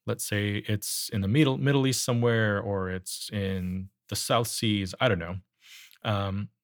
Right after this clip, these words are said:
but at some point, they encounter actual combat. So it's no longer training or testing or practice scenarios.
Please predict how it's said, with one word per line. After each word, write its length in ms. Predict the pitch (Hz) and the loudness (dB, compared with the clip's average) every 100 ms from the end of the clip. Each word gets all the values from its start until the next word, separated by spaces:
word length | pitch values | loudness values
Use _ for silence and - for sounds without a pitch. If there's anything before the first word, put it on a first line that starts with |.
| _ _ _ _ _ | _ _ _ _ _
but 180 | 120 - | 2 2
at 140 | 120 | 2
some 220 | 180 180 | 8 8
point, 340 | 180 113 110 110 | 8 4 4 2
they 160 | 110 | 0
encounter 600 | 113 110 101 101 107 107 _ | 0 -2 -4 -2 -4 -6 _
actual 400 | 87 87 - 95 | -6 -4 -8 -8
combat. 540 | - - 92 87 85 - _ _ _ _ _ _ - - | -8 -8 -6 -6 -6 -8 _ _ _ _ _ _ -20 -10
So 260 | - 113 | 0 2
it's 200 | 113 113 | 2 2
no 160 | 143 143 | 4 6
longer 280 | 147 151 151 | 6 4 2
training 520 | - 156 135 98 104 _ - | 2 2 4 2 -4 _ 2
or 120 | 123 | 2
testing 500 | - 139 - 87 92 | 4 0 0 -4 -2
or 100 | 104 | -4
practice 440 | 101 - 139 - 127 | 0 2 2 0 -4
scenarios. 580 | - 85 82 85 98 | -2 -2 -2 -4 -6